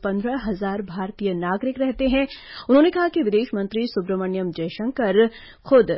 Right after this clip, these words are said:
स्थिति पर नजर रख रहे हैं। उन्होंने कहा कि मंत्रालय भारतीय नागरिकों को हर संभव सहायता प्रदान करने के लिए प्रतिबद्ध है।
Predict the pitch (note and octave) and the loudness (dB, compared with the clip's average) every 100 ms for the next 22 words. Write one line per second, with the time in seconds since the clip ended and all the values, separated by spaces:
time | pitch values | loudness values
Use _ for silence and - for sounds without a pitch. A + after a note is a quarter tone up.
0 | - - B3+ C4+ C4 G#3+ F#3+ G3+ G#3+ G3+ | -6 0 0 2 0 0 0 0 2 2
1 | G3+ G3 F#3+ F#3 G3 F3 G3+ F#3+ - _ | 2 2 0 -2 -4 -4 -4 -4 -6 _
2 | - - - G#3+ G#3 F#3+ G3 A3+ B3+ A#3+ | -18 -16 -4 0 2 0 -2 -4 -4 -4
3 | F#3 F#3 F3+ F#3+ C4+ A#3 G3 F#3+ G3 F#3 | -4 -2 -2 0 -2 -2 -2 -2 -2 -2
4 | E3+ F3 F#3+ A#3 A3+ A#3+ A3 A#3 _ - | -2 -2 -4 -2 -2 4 4 4 _ -6
5 | C#4 D4+ D4 - G3+ G3 F#3 A3 - F3+ | -2 -2 -2 -4 -2 0 0 -4 -6 -8
6 | A3 G#3 C4 A3+ F#3 F3 F3+ - F#3 G3+ | -8 -8 -8 -6 -6 -6 -6 -4 -4 -4
7 | B3 C#4+ B3 G3+ - - - - - B3 | -2 0 2 0 -2 -6 -20 -12 -2 0
8 | A3+ F3+ F#3 E3+ E3 G3+ | 0 -2 -4 -4 0 0